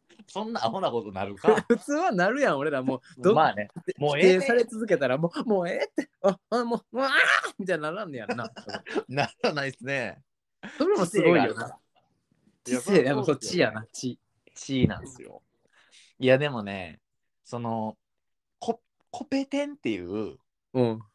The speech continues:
Speaker 1: コペルニクス的展開っていう単語あるじゃないですか。あるんすけど。
Speaker 2: いや、<laughs> な-、知らんわ。
Speaker 1: <laughs> すいません、すいません。
Speaker 2: え？
Speaker 1: 間違えました。
Speaker 2: マジで、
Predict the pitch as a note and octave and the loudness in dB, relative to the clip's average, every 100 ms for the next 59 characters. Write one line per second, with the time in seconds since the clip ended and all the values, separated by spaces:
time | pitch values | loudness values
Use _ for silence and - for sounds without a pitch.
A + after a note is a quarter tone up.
0 | _ - C#4 D#4 D4 D4 C#4+ C4 - C4 | _ -6 -4 -2 -6 -8 -10 -12 -8 -8
1 | A#3+ A#3+ A#3+ A3+ A3 - G2 - A2+ A#2+ | -6 -4 -4 -2 -4 -4 -8 -10 -8 -8
2 | - G#2+ F2 - D#2+ - - _ _ _ | -8 -10 -12 -8 -8 -8 -18 _ _ _
3 | _ _ _ - B2+ D#3+ D#3 - - E2 | _ _ _ 2 4 6 4 4 -8 -12
4 | C2+ - _ - E3+ E3 E3+ F3 - F3 | -14 -18 _ 2 2 4 4 4 6 0
5 | - G#3+ D#4 E4 B3+ A2+ - _ - C3+ | 2 4 6 6 6 4 0 _ 0 4
6 | A3+ - A#3 A3 - E3+ - D#3 - B2 | 4 4 4 4 2 0 2 0 0 0
7 | A2+ G#2+ - - _ _ - - - C3+ | 0 4 4 4 _ _ -20 -20 -10 -2
8 | D#3 B3+ D3 C3+ | 4 6 6 2